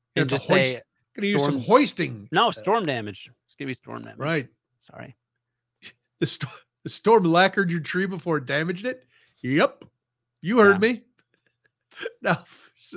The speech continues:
Speaker 1: write me a check.
Speaker 2: <laughs>
Speaker 1: I sent Craig a text, uh, saying that Cody, Cody said you texted me, but I didn't get it.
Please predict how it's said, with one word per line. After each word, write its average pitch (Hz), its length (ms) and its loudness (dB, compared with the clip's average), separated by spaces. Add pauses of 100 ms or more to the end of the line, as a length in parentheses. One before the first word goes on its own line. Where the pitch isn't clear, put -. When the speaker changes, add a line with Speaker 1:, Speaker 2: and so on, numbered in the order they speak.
Speaker 1:
write 220 220 0
me 220 100 -4
a 208 40 -4
check. 175 460 -6 (380)
Speaker 2:
<laughs> - 20 -10 (1160)
Speaker 1:
I 214 140 2
sent 311 360 -4
Craig 247 240 6
a 180 60 4
text, 214 580 0 (140)
uh, 165 260 0
saying 208 360 2
that 185 200 0
Cody, 220 360 4 (100)
Cody 226 280 2
said 208 220 2
you 190 100 -6
texted 196 400 -2
me, 170 260 0
but 160 260 -2
I 185 120 4
didn't 170 260 0
get 147 200 -2
it. - 160 -18